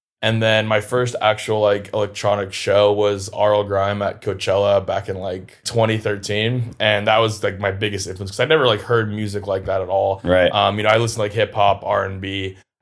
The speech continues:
Speaker 1: uh, that type of stuff. Um, and it was cool, man. Like, I, I just never seen that type of energy, that, those types of sounds. Then after that, just started listening to it more and more. Um, eventually wanted to take up production and D J ing.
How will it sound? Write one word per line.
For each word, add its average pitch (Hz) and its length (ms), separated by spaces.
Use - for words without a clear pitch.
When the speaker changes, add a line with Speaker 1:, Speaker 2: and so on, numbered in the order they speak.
Speaker 1:
uh, 104 200
that 104 200
type 101 240
of 101 60
stuff. 98 500
Um, 98 540
and 117 100
it 147 40
was 156 120
cool, 180 200
man. 131 100
Like, 120 140
I, 113 320
I - 20
just 113 140
never 127 100
seen 120 160
that 120 160
type 113 140
of 104 60
energy, 117 440
that, 104 160
those 107 200
types 107 180
of 98 80
sounds. 107 480
Then 98 100
after 110 280
that, 101 100
just 95 100
started 95 180
listening 95 260
to 92 80
it 82 40
more 101 140
and 113 100
more. 131 320
Um, 107 280
eventually 110 520
wanted 101 280
to 101 40
take 104 240
up - 120
production 104 420
and 98 100
D 110 200
J 110 300
ing. 110 180